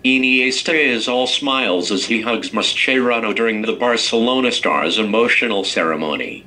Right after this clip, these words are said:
Messi and Iniesta share a joke as they watch the Argentine defender's farewell ceremony. Barcelona confirmed Mascherano will be leaving to join the Chinese Super League outfit.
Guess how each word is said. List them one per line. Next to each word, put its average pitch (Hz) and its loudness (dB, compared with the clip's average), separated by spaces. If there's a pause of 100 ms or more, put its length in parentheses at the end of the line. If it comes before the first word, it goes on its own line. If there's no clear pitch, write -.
(240)
Messi 143 0
and 110 -2
Iniesta 123 0
share 131 0
a 101 -2
joke 110 -2
as 98 -4
they 117 2
watch 113 0
the 110 2
Argentine 107 0
defender's 98 2
farewell 117 2
ceremony. 78 -2 (320)
Barcelona 131 0
confirmed 131 -4
Mascherano 117 0
will 98 0
be 107 0
leaving 110 0
to 101 -6
join 120 2
the 110 2
Chinese 120 0
Super 139 0
League 110 0
outfit. 120 -4